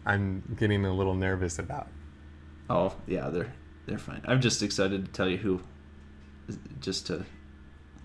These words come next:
Speaker 1: Okay.
Speaker 2: tell you who it, who it was that messaged in. Um,
Speaker 1: Okay.
Speaker 2: all right, let's start with, wow, they, there's really a lot here.
Speaker 1: Well, do you want me to go through and just kind of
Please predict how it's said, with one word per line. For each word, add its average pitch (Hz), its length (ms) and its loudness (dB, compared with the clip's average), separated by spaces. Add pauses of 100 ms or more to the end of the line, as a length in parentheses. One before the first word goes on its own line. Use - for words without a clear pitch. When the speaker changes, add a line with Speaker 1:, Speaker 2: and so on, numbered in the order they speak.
(140)
Speaker 1:
Okay. 98 300 2
Speaker 2:
tell 90 120 8
you - 100 2
who 98 180 4
it, - 100 -2 (120)
who 104 120 4
it 80 80 4
was 78 340 0
that - 200 -2 (760)
messaged - 420 -8
in. 62 140 -4 (680)
Um, 104 380 8
Speaker 1:
Okay. 90 180 0 (480)
Speaker 2:
all 139 60 8
right, 127 200 10
let's 127 180 6
start 113 520 6
with, 104 840 2 (500)
wow, 113 300 0
they, 113 140 4
there's 110 340 0
really 120 260 8
a 98 80 4
lot 120 320 2
here. - 380 -6 (960)
Speaker 1:
Well, 131 140 12
do 131 60 12
you 135 80 12
want 139 180 12
me 135 100 10
to 123 120 10
go 120 300 10
through 123 420 8
and 113 140 8
just 107 240 2
kind 107 180 6
of 104 280 6